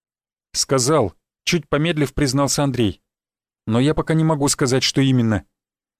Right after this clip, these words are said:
«Так и знал, что здесь кроется что-то еще». «В каком смысле ты не можешь сказать?»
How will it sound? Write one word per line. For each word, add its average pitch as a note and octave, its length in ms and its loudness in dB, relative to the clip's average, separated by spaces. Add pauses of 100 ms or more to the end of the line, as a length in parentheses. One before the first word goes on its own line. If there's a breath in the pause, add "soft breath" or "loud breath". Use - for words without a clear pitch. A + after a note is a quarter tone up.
(460)
«Так E3+ 240 -4
и E3 60 2
знал, D3 380 2
что - 200 -2
здесь C#3 260 -2
кроется F3+ 400 0
что-то D#3 280 -4
еще». C#3 380 -2 (960)
«В - 80 -14
каком E3 320 0
смысле A3 400 0
ты D3+ 100 -2
не D3+ 100 2
можешь C3 320 0
сказать?» C#3 460 -2